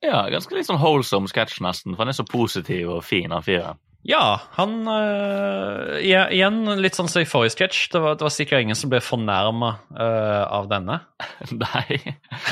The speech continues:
Speaker 1: veldig uskyldig sketsj.
Speaker 2: Mm.
Speaker 1: Um,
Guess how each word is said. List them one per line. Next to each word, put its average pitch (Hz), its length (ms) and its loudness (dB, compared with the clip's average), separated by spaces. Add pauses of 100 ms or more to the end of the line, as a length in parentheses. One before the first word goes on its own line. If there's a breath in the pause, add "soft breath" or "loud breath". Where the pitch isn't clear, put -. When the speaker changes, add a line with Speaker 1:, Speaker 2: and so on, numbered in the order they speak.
(180)
Speaker 1:
veldig 107 720 4
uskyldig 98 840 -2
sketsj. - 360 -2 (440 loud breath)
Speaker 2:
Mm. 147 180 0
Speaker 1:
Um, 113 360 0